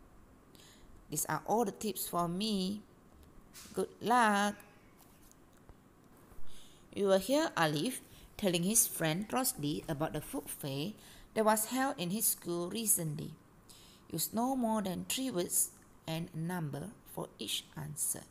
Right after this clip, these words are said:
First, we should look through the questions. Objective of FAIR:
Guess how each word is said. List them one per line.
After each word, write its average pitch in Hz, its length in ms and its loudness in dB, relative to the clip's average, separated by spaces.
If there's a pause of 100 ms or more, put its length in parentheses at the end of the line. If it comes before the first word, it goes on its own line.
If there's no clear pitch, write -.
(1080)
First, 285 420 2 (100)
we 185 80 -4
should 156 200 -2
look - 300 -4
through 165 220 -4
the 156 100 -8
questions. - 800 -2 (840)
Objective 208 720 -4 (160)
of 156 160 -6 (300)
FAIR: - 340 -6